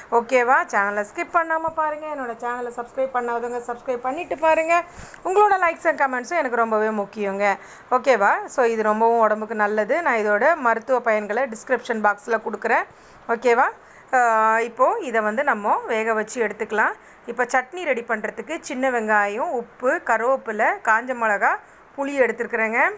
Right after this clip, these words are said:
இதுதான் நமக்கு சட்னிக்கு தேவையானது. So, சின்ன வெங்காயம் வந்து ரொம்ப டேஸ்டா இருக்கும். அதனால தான் நான் வந்து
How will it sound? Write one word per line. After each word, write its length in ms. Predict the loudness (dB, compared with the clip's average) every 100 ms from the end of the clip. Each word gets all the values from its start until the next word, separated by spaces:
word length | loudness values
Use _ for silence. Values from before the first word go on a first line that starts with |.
| -8 -20 -20 -20 -20 -20 -20 -20 -20 -20 -14
இதுதான் 420 | -8 -2 0 2
நமக்கு 380 | 2 -2 -4 -4
சட்னிக்கு 400 | -2 -2 -4 -8
தேவையானது. 800 | -4 -2 -2 0 0 0 0 0 -2 -14 -20 -20 -20 -20 -20 -20 -20 -20 -20 -20 -20 -20 -6
So, 160 | -2
சின்ன 400 | -2 2 4 4
வெங்காயம் 340 | 4 2 2 0
வந்து 220 | -2 -2
ரொம்ப 260 | -2 -2
டேஸ்டா 440 | -4 -2 -2 0 0
இருக்கும். 300 | 0 -4 -2
அதனால 420 | 0 0 0 0
தான் 100 | 0
நான் 140 | 0
வந்து 340 | -2 -2 -6